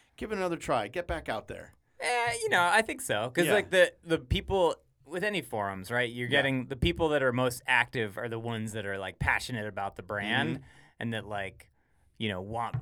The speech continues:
Speaker 2: want people to, like, you know, be comfortable and, you know, figure these trucks out. But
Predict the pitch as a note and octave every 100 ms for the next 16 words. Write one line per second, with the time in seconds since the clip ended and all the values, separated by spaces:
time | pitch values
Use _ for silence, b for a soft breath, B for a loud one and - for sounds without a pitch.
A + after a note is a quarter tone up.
0 | - - C#3 A#2+ - B2 A#2 A2 A2 G2+
1 | G2 F2+ - _ _ _ _ _ G2 G#2
2 | E2 E2 - A#2 C#3+ A#2 B2 A2+ A2+ G#2+
3 | G2+ G2 F#2+ F#2+ F#2+ F2 E2 _ G2 F2
4 | E2 B2 G#2 G2 F#2+ - G2+ - G#2 B2+
5 | D#3+ _ b b b b b - B2 G#2
6 | G2